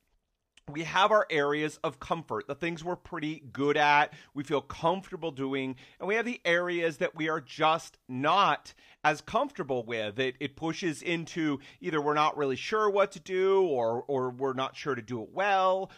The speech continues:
or it requires facing up to some painful or difficult issues, and so we want to avoid it. Now, one classic example I saw of this, we had someone who came to see us who was dealing with digestive issues and,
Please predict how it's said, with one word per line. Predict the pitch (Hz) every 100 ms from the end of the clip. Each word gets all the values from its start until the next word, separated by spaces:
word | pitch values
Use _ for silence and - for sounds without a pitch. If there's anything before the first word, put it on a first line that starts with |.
| -
or | 160 160 139
it |
requires | 165 - 170 165
facing | - - 180 190 - 190 175 -
up | 151 156 -
to | 165
some | - 165 170 - _ _
painful | - 165 170 160 - 165 165 170
or | 156 156 147 -
difficult | - 165 - 190 - - 175 147 139 _
issues, | 247 320 - 147 117 113 127 - - -
and | 202
so | 202 226
we | 208 226
want | 190 139 143 151 143 - _ _
to | - 202
avoid | 175 180 254 214
it. | 117 - _ - -
Now, | 220 196 185
one | 185 240 277 -
classic | - 175 180 - 190
example | 160 127 226 302 247
I | 190
saw | 170 - 151 151
of |
this, | 139 160 -
we | 208
had | 220 214 208
someone | - 180 180
who | 165 170
came | 180 170
to | 233
see | - 147
us | 151 -
who |
was | 185
dealing | 131 139 131 135
with | 143 147
digestive | 175 170 143 147 - 139
issues | 147 - 156 147 151 151
and, | 143